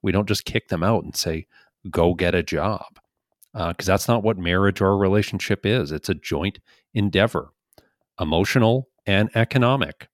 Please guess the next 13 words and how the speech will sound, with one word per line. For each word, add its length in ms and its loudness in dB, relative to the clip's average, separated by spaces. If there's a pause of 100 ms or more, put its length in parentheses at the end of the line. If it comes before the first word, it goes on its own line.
(160)
So 540 -4 (640)
a 60 -4
court's 340 0
not 160 0
gonna 140 0
say, 280 0
"It's 180 -8
only 240 2
fair 360 2
that 120 -2
you 80 -4
just 200 -2 (140)
sever 640 -2